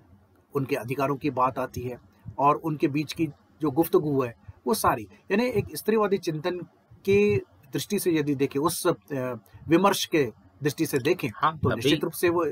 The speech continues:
Speaker 1: स्त्रीवादी चिंतन का ये नाटक कहा जा सकता
Speaker 2: बिल्कुल।
Speaker 1: है।
Speaker 2: और एक, अ, मानवीय नाटक तो है ही है,
Speaker 1: जी, मानवीय
Speaker 2: बुढ़ापे
Speaker 1: नाटक
Speaker 2: को
Speaker 1: तो है
Speaker 2: लेकर
Speaker 1: ही।
Speaker 2: जो लिखा गया है, वो तो है ही है।
Speaker 1: और इसमें और भी एक बात है कि वातावरण भी घरेलू है।
Speaker 2: घरेलू, बिल्कुल, पूरी तरह से।
Speaker 1: जहाँ कोई सामाजिक,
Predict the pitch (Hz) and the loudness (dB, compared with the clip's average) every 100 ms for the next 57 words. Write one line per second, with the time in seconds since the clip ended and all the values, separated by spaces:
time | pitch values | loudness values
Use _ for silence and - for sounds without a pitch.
0 | - - 123 - 160 143 143 135 131 127 | -6 -12 -12 -6 -2 0 0 -2 -4 -2
1 | 143 135 135 123 107 - - 123 117 107 | -4 -2 -2 -4 -6 -14 -10 -6 -4 -6
2 | - - 120 165 139 147 - 170 - 175 | -8 -6 -6 -4 -4 -2 -2 -4 4 8
3 | 208 208 160 - 143 117 - - - - | 8 8 2 2 2 2 -2 -18 -20 -8
4 | 95 90 101 101 104 139 160 175 135 107 | -4 -4 -6 -2 4 4 6 4 4 0
5 | 107 - - 120 131 233 220 170 165 127 | -4 -8 -2 0 0 0 0 -2 -2 2
6 | 135 131 147 151 139 139 139 127 131 123 | 4 6 4 4 4 6 4 4 0 -4
7 | - 175 175 175 180 160 107 170 - 175 | -2 -2 0 -2 -6 -12 -10 -8 -2 0
8 | 190 160 - - - - - 214 226 233 | 0 -6 -12 -10 -10 -10 0 2 4 2
9 | 202 - - 165 202 202 180 139 - 110 | -2 -4 -6 2 2 4 0 0 -2 -2
10 | 175 170 185 123 - 147 147 160 147 180 | 0 0 -2 -2 -2 -2 -2 -4 -4 -2
11 | 110 117 123 113 107 98 123 135 107 104 | -2 -2 -2 -2 -4 -6 0 0 0 0
12 | 151 139 - - 147 139 - 78 123 156 | -4 -4 -8 -4 0 0 -2 -6 0 2
13 | 160 165 160 143 160 147 160 | 4 2 4 4 4 2 -2